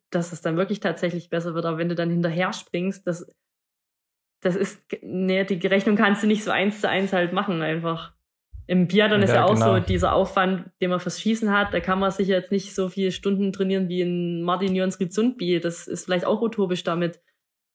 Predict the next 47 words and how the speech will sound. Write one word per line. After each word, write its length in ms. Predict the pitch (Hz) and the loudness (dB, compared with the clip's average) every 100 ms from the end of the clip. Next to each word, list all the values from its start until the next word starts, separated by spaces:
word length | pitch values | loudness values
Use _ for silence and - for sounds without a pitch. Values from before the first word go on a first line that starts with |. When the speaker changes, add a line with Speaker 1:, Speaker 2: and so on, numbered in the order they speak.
| _ | _
Speaker 1:
Tausendzweihundert 840 | - 190 196 185 180 190 185 185 | 2 4 6 4 2 2 2 2
Stunden, 520 | - 214 226 214 190 180 | 0 0 2 2 0 0
da, 200 | 175 170 | -2 0
da 100 | 180 | 0
muss 300 | 180 185 - | 0 -2 -2
man 140 | 180 | -2
sagen, 320 | 180 175 185 | 0 0 2
das 160 | 175 170 | 0 0
ist 180 | 170 180 | -2 0
dann 160 | 170 | 0
irgendwo 400 | - 202 202 185 | 4 4 4 2
gedeckelt 540 | 175 156 208 214 185 - | 0 0 0 2 0 -2
beim 180 | 170 | -2
Biathlon. 580 | 170 180 175 180 170 170 | 0 0 0 -2 -4 -2
Aber 400 | 165 165 170 165 _ _ _ _ | -2 0 0 -2 _ _ _ _
ich 160 | 185 - | -4 2
glaub 220 | 196 202 | 4 4
trotzdem, 320 | 202 202 214 | 2 4 4
dass 340 | 196 202 - - - _ _ - | 4 2 -2 -10 -20 _ _ -2
ein 100 | 190 | -2
schneller 320 | - 196 196 | 2 2 2
Biathlet 500 | 196 202 214 214 202 | 2 2 4 4 4
bei 120 | 185 | 4
den 100 | 180 | 2
Langläufern 560 | 180 190 208 202 190 196 | 2 4 4 4 2 2
da 140 | 180 | 4
auch 200 | - 208 208 | 4 4 4
noch, 420 | 185 175 - - _ _ - - _ _ _ | 2 0 -6 -16 _ _ -20 -20 _ _ _
sag 120 | - 185 | -2 2
mal, 320 | 175 170 165 | 4 2 2
wirklich 280 | 190 185 - | 0 0 0
gute 200 | 214 196 | 4 6
Resultate 880 | 185 180 185 185 185 170 185 185 | 6 6 4 2 0 0 0 2
machen 260 | 180 185 180 | 2 0 0
kann. 240 | 175 190 | 0 2
Das 160 | 190 170 | 2 0
hat 160 | 180 185 | -2 0
man 80 | |
ja 120 | 175 160 | 2 2
auch 100 | 170 | 2
in 60 | |
der 80 | 180 | 0
Vergangenheit 500 | 170 165 175 180 170 | -2 -2 0 0 -2
schon 180 | 180 175 | -2 -2
gesehen. 440 | 165 - 175 190 | -2 0 0 0
Aber 400 | 160 160 165 - - | 0 0 0 -2 -4
logisch, 320 | 175 180 | -2 -2